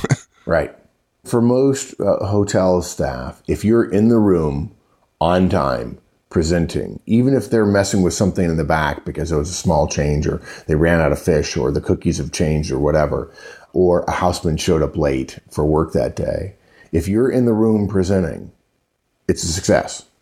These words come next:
Speaker 2: right?
Speaker 1: Yeah.
Speaker 2: And
Speaker 1: Yeah.
Speaker 2: that's not the standard.
Speaker 1: <laughs> Yeah, right. Exactly. Okay. So our last point, I think we've mentioned this, but you have to arrive incredibly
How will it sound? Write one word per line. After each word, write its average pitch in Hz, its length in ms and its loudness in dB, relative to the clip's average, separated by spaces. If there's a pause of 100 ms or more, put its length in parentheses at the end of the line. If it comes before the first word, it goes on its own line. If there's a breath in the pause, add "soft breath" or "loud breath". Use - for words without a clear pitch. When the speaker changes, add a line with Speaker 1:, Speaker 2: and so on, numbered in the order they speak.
(120)
Speaker 2:
right? - 260 -2 (640)
Speaker 1:
Yeah. - 260 -2 (140)
Speaker 2:
And 76 200 0
Speaker 1:
Yeah. 127 140 2
Speaker 2:
that's 90 280 0
not 85 160 2
the 78 80 0
standard. - 480 -2
Speaker 1:
<laughs> - 0 -
Yeah, - 320 2
right. 90 400 -2
Exactly. - 680 -6 (760 loud breath)
Okay. - 480 0
So 110 580 -2 (380)
our 120 100 2
last 135 360 0
point, - 280 -6 (400)
I - 40 -8
think 147 220 0
we've 82 160 0
mentioned 85 320 -2
this, 78 180 -10
but 76 340 -2 (640)
you 107 180 2
have 101 320 0
to - 140 -2
arrive 69 680 -2 (440)
incredibly 98 800 -2